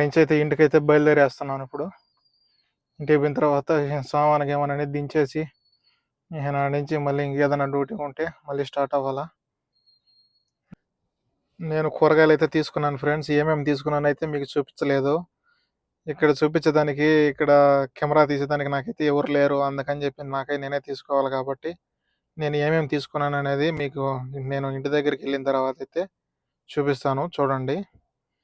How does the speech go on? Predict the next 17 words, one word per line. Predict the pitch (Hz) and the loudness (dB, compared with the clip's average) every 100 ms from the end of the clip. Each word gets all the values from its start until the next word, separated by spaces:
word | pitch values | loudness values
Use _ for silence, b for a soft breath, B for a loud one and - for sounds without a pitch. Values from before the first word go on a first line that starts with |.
| _ _ _ _ _ _ _ | _ _ _ _ _ _ _
ఇంటి | 165 147 151 | -20 -16 -12
దగ్గరికి | 151 143 143 | -12 -12 -18
అయితే | 147 | -18
రీచ్ | 147 143 | -18 -18
అయిపోయింది | 151 220 196 143 | -18 -18 -20 -20
ఫ్రెండ్స్. | 143 147 _ | -20 -20 _
సామాన్ | 143 143 143 | -20 -20 -20
అయితే | 139 151 143 | -20 -20 -20
ఇంట్లోకి | 139 143 143 | -20 -20 -20
తీసుకెళ్తున్నాను. | 139 - 139 139 135 135 139 _ _ _ _ _ _ _ | -20 -20 -20 -20 -20 -20 -20 _ _ _ _ _ _ _
నేను | 165 156 | -20 -14
తెచ్చిన | 139 143 151 | -14 -14 -18
కూరగాయలు | 147 143 143 139 | -20 -18 -16 -16
అయితే | 139 135 | -16 -16
ఇవేను. | 135 139 135 143 156 _ _ _ _ _ | -16 -14 -14 -16 -20 _ _ _ _ _
క్యారెట్, | 143 139 139 139 143 143 - _ | -18 -14 -14 -16 -18 -20 -20 _
క్యాప్సికం, | 139 139 _ 143 | -20 -20 _ -20